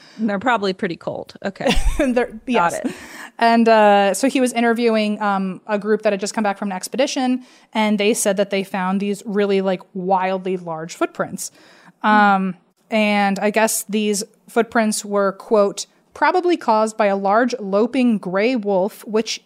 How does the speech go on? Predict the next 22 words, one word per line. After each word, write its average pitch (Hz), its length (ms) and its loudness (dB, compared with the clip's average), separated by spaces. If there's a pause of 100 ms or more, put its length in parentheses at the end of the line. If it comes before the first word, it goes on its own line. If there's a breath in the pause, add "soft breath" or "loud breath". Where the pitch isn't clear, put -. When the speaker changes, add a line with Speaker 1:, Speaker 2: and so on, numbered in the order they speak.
Speaker 2:
in 214 280 0
the 190 80 -6
soft 247 440 -2
snow 196 340 0
formed 202 400 -4
double 262 300 0
tracks 180 500 -4
rather 208 340 -2
than 196 260 -4
those 185 220 -2
of 190 80 -8
a 185 60 -4
barefooted 175 480 -6
man." 156 400 -12
So 208 200 0
they 202 120 -4
didn't 240 220 -2
look 226 160 -6
human, 190 420 -6
and 180 160 -10
they 180 80 -6
were 180 240 -6